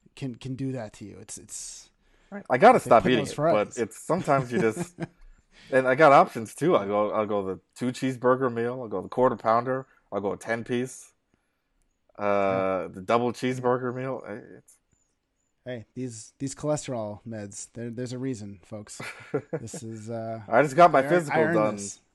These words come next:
Speaker 2: a couple weeks ago. They said I'm doing all right. I'm wor-, I'm
Speaker 1: Good.
Speaker 2: worried about myself, but they're telling my blood work is, is, is clean. So
Speaker 1: <laughs> Good.
Speaker 2: like, I don't, they tell
Speaker 1: Uh,
Speaker 2: me I don't have
Speaker 1: well,
Speaker 2: to worry yet.
Speaker 1: I hope, uh, hope the blood's good when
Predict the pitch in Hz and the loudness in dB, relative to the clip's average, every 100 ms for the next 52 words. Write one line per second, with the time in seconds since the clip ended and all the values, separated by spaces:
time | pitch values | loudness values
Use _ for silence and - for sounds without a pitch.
0 | _ - 135 117 131 139 - 98 95 101 | _ 0 0 2 -2 -4 -6 -6 -4 -2
1 | 160 170 143 151 147 139 143 117 - _ | 0 -2 -2 -4 -2 -4 -6 -8 -12 _
2 | _ _ _ - 131 156 123 151 175 165 | _ _ _ 0 2 4 4 6 6 6
3 | 139 135 117 110 180 143 110 107 107 139 | 6 4 4 0 2 0 0 -4 -2 0
4 | 131 120 98 127 117 104 101 95 92 - | 0 -2 -2 0 0 -2 -4 -10 -12 -16
5 | 101 92 - 98 92 - 135 98 123 92 | -16 -16 -18 -18 -16 -12 -12 -10 -8 -6
6 | - - 143 - 185 - - - _ _ | -6 -6 -10 -6 -6 -6 -10 -14 _ _
7 | - - - - 101 113 120 110 127 135 | -16 -16 -16 -8 0 2 2 -2 2 2
8 | 135 127 160 156 135 107 92 92 - _ | 2 2 4 2 0 -2 -4 -8 -12 _
9 | _ _ _ _ _ _ _ _ _ 120 | _ _ _ _ _ _ _ _ _ -10
10 | 139 139 143 139 139 123 160 156 139 160 | -8 -6 -4 -4 -4 -4 -4 -4 -2 -2
11 | 147 131 165 180 156 151 143 139 | -2 0 2 2 0 -2 -2 -4